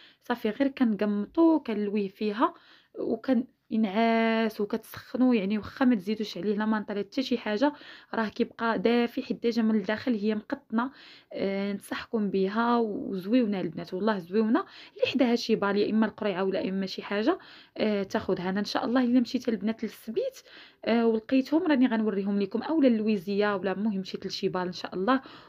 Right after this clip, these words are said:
ولقيتهم راني غنشاركهم معكم. راه كيكونوا حتى احجام كبار. آه، ديجا كانت عند بنتي وحده نيت كنت خايداها لها من البال، ولكن ما بقاتش جات قدها هذا العام.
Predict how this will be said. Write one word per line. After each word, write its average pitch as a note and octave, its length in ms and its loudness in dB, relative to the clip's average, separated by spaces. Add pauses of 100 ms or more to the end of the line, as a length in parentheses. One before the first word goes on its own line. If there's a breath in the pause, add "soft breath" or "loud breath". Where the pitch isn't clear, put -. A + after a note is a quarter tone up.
(140 loud breath)
ولقيتهم A#3 500 0
راني G3+ 200 -2
غنشاركهم F#3+ 600 -4
معكم. F#3+ 340 0 (260 loud breath)
راه G#3 140 -2
كيكونوا A#3+ 400 2
حتى - 180 -4
احجام A3+ 480 -6
كبار. B3+ 680 2 (380 loud breath)
آه، - 140 0
ديجا B3+ 280 4
كانت A#3+ 300 -2
عند G#3 200 0
بنتي A3 280 -2
وحده G#3 260 -2
نيت C#4 260 2
كنت A3+ 140 -6
خايداها A3 360 -2
لها G#3+ 120 2
من G#3 100 -2
البال، G#3 280 2
ولكن A3 320 2
ما G#3 60 0
بقاتش G#3+ 300 -10
جات G3+ 160 -6
قدها F#3+ 340 -10
هذا F#3+ 100 -4
العام. D4 320 0